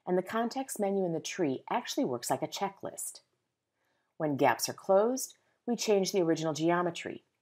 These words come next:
so extracting out new edges ensures that the edges in the geometry match. Lowering the angle captures more features. We have intersections between the hull and the gear,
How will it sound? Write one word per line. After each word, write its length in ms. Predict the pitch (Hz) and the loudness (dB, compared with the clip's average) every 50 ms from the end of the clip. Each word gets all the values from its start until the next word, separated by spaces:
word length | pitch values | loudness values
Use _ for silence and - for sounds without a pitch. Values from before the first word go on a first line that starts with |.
| _ _ _ _ | _ _ _ _
so 160 | - - 151 | -2 0 0
extracting 580 | 143 - - - - 151 143 151 - 165 151 147 | 0 0 0 2 4 4 4 2 0 -2 0 0
out 200 | 139 123 - - | 0 0 -2 -2
new 260 | 165 156 151 151 170 | -2 -2 2 2 2
edges 320 | 185 180 143 135 135 131 | 4 4 4 2 2 2
ensures 520 | - - 160 143 - - 196 190 190 185 190 | 0 -4 -4 -4 -2 0 2 2 2 2 0
that 140 | 196 196 | -2 -4
the 120 | - 269 - - | -4 -4 0 0
edges 280 | 135 135 139 156 147 | 0 2 0 0 -2
in 80 | 156 165 | 0 0
the 80 | 170 | 0
geometry 540 | 151 131 123 120 117 117 120 120 - - 143 | 0 -2 -4 -4 -4 -4 -6 -6 -4 -4 -4
match. 560 | 143 156 170 156 120 98 - - - - - _ _ _ _ _ _ _ _ _ _ _ _ _ | -2 -2 -2 -2 -4 -6 -10 -12 -14 -14 -14 _ _ _ _ _ _ _ _ _ _ _ _ _
Lowering 560 | - 143 156 175 208 254 269 269 220 160 139 | -2 2 4 4 4 4 2 0 -2 -2 -2
the 140 | 127 123 117 | -2 -2 -4
angle 400 | 117 117 117 117 113 113 139 - _ _ _ _ _ _ - | -4 -6 -6 -6 -6 -6 -6 -8 _ _ _ _ _ _ -4
captures 400 | - 143 117 - - 160 143 - | -2 0 0 0 -2 -4 -4 -4
more 180 | 127 110 110 - | -6 -6 -8 -8
features. 640 | - - 220 196 - - - - - - - - - _ _ _ _ _ _ _ _ _ _ _ _ _ _ _ _ _ _ _ _ _ _ _ _ _ _ _ _ | -4 -4 -4 -4 -4 -6 -8 -8 -8 -10 -14 -14 -16 _ _ _ _ _ _ _ _ _ _ _ _ _ _ _ _ _ _ _ _ _ _ _ _ _ _ _ _
We 120 | - 240 220 | -2 2 6
have 180 | 226 240 233 233 | 6 6 4 4
intersections 720 | - 262 277 269 214 - - - - - - - 120 113 - | 2 2 2 2 2 0 -2 -2 -4 -6 -6 -8 -6 -8 -8
between 300 | - - - - 156 143 | -8 -8 -4 -2 0 0
the 80 | 139 131 | 0 -2
hull 420 | - - 190 180 180 185 190 - - | 0 2 4 6 6 6 4 2 -2
and 160 | 175 190 185 | -2 -2 -2
the 40 | 180 | -2
gear, 480 | 170 165 202 208 180 - - - - | -2 -2 0 0 0 0 -2 -6 -10